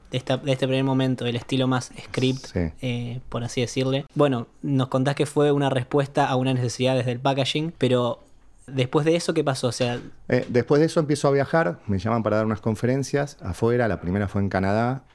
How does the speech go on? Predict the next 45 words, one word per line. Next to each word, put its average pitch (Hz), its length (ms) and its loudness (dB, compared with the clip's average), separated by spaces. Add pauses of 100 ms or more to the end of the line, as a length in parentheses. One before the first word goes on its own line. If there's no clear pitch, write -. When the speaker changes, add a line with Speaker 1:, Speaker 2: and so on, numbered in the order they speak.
Speaker 2:
y, 87 440 -2
y 92 80 0
empiezo 92 340 0
a 110 60 2
meterme 104 320 0
en 90 120 0
bibliotecas, 85 920 -2
empecé 90 460 0
a, 101 40 4
a, 85 300 -4
a - 120 -6
querer 90 240 -2
investigar 87 420 -2
un 87 100 -2
poco 95 280 -2
los 73 200 -6
libros 98 420 -2
y 82 60 -10
las 80 120 -10
cosas 95 340 -2
de 78 60 -2
afuera. 107 500 0 (100)
Eh, 101 80 2
bueno, 95 340 0 (120)
me 95 100 -4
metí 98 300 0
una 95 180 2
vez 101 180 0
en 95 60 2
la 90 80 2
biblioteca 87 440 0
esta 90 260 -4
de 82 160 0
Nueva 85 180 0
York 117 480 -2
y 87 360 -4
empecé 85 300 -6
a 95 60 4
buscar 92 260 -2
libros 95 300 0
de 85 80 0
lettering 101 640 0
y 82 120 -4
de 80 360 -4
tipografía, 104 840 -2